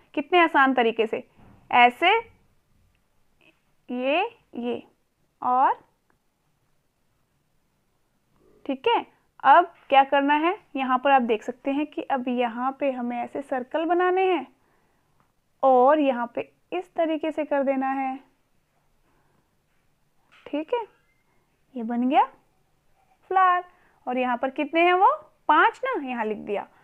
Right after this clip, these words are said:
डैश ज़्यादा है डैश से। चलिए देखते हैं, देखो कौन से ज़्यादा है किससे? हमें दो जोड़े लिखने हैं कोई से भी। तो ये इससे ज़्यादा दिखा देते हैं और ये इससे ज़्यादा,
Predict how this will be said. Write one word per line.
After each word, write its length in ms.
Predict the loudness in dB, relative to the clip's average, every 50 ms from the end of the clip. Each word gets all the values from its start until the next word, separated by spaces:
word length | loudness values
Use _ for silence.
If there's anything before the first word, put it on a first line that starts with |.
| _ _ _ _ _ 2
डैश 500 | 4 6 8 8 8 8 6 4 -2 -8
ज़्यादा 400 | -2 0 2 2 2 4 2 2
है 280 | 2 2 0 0 0 -2 -4
डैश 320 | -2 0 0 0 0 -4
से। 440 | -8 -14 _ -2 -2 -2 -2 -6 _ _ _ _ _ _ _ _ _ _ _ -10
चलिए 200 | -6 -4 -2 0
देखते 300 | 0 0 -2 -2 -4 -4
हैं, 180 | -2 -2 -4 -6 _ _ _ _ _ _ _ _ _ _ _ _ _ _ _ _ _ _ _ _ _ _ _ _ _ _ _ _ _ _ _ _ _ _ _ _ _ _ _ _ _ _ _ _ _ _ _ _ -14 -10 -4 -2
देखो 220 | -2 -2 -2 -6
कौन 280 | -4 0 0 0 0 0
से 120 | -2 0
ज़्यादा 240 | 2 2 4 4 2
है 80 | 0
किससे? 320 | 0 -2 -8 -8 -2 -4 -4 -4 -4 _ _ _ _ _ _ _ _ _ _ _ _
हमें 520 | -6 -4 -2 -2 -2 -2 -4 -8 -4 2
दो 200 | 4 6 6 6
जोड़े 220 | 4 2 0 2 0
लिखने 300 | -2 -4 -6 -8 -8 -8
हैं 200 | -8 -10 -14 _ _ _ _ _ _ _ _ _ _
कोई 200 | 0 0 0 0
से 180 | -4 -4 -6
भी। 220 | -6 -6 -10 -16 _ _ _ _ _ _ _ _ _ _ _ _ _ _ _
तो 320 | 4 4 4 4 2 -6 _ _ _ _ _ _ _ _ _ _ _ _ _ _ _ -8
ये 220 | -4 -2 -2 -2
इससे 240 | -4 -4 -4 -4 0
ज़्यादा 280 | 4 4 4 6 4 2
दिखा 260 | -2 -2 0 2 2 2
देते 220 | 0 -4 -2 -2
हैं 160 | -2 0 0
और 160 | 0 -2 -2
ये 160 | -4 -6 -8 -8
इससे 200 | -6 -4 -4 0
ज़्यादा, 360 | 2 2 2 2 0 -2